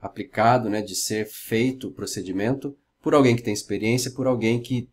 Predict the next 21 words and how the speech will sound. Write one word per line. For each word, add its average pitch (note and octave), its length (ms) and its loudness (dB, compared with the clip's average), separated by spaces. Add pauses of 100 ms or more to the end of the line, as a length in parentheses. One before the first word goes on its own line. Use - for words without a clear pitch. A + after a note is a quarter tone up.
verdadeiramente B2+ 960 0
tem B2+ 140 -2
noção C#3 680 0 (260)
e C#3+ 80 -4
sabe C#3+ 760 2 (160)
o G#2 120 -10
que - 120 -6
está A2 220 0
fazendo, A#2+ 760 0 (300)
por F#3 240 0
que - 160 -6
está C3 380 0
fazendo, G#2+ 640 -2 (260)
quais D3+ 800 0
as A#2 180 2
ações C#3 920 0 (180)
que A2 140 -2
implicam A#2+ 520 4
em G#2+ 80 -2
termos A2+ 380 0
de, G#2 340 0